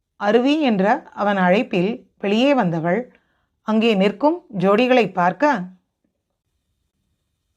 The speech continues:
"இதான் தினா, என் தம்பி, என் பி ஏ, என் கூட படிச்ச ஜூனியர், என் ஃப்ரெண்ட், எல்லாம். இது அவன் பொண்டாட்டி ரோகிணி. ரெண்டு பேருக்கும் காதல் கல்யாணம்.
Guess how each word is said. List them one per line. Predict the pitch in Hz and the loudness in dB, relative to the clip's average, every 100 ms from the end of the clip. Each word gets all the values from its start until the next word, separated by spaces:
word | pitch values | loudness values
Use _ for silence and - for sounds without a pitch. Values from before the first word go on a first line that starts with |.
| _ - | _ -6
"இதான் | 190 196 254 | 0 2 2
தினா, | 196 190 190 190 - _ _ _ _ _ - | 0 0 0 -4 -12 _ _ _ _ _ -10
என் | 196 185 | -4 0
தம்பி, | 185 180 190 190 190 202 - | 0 0 0 0 -2 -4 -14
என் | 208 220 | -6 -4
பி | 214 196 185 | -4 -2 -2
ஏ, | 170 - _ _ _ _ _ _ _ _ _ | -4 -10 _ _ _ _ _ _ _ _ _
என் | 196 185 | -4 -2
கூட | 180 214 269 | 0 2 2
படிச்ச | 269 190 240 269 | 2 -2 0 -2
ஜூனியர், | 202 202 190 180 - _ | -2 -4 -4 -6 -10 _
என் | 185 170 196 | -8 -6 -2
ஃப்ரெண்ட், | 190 190 190 190 _ | 0 0 -4 -8 _
எல்லாம். | 175 165 180 208 214 _ _ _ _ _ _ _ _ _ _ _ _ - | -6 -2 0 0 -2 _ _ _ _ _ _ _ _ _ _ _ _ -6
இது | 202 233 | 0 2
அவன் | 196 185 | 2 0
பொண்டாட்டி | 185 180 226 233 262 | 0 2 0 -2 -2
ரோகிணி. | 226 180 170 170 _ _ _ _ _ _ - | -2 -2 -4 -8 _ _ _ _ _ _ -4
ரெண்டு | 190 185 226 | 0 2 2
பேருக்கும் | 208 190 254 | -2 0 -2
காதல் | 262 196 196 233 | 2 2 2 0
கல்யாணம். | 226 180 175 175 - | 0 0 -2 -4 -10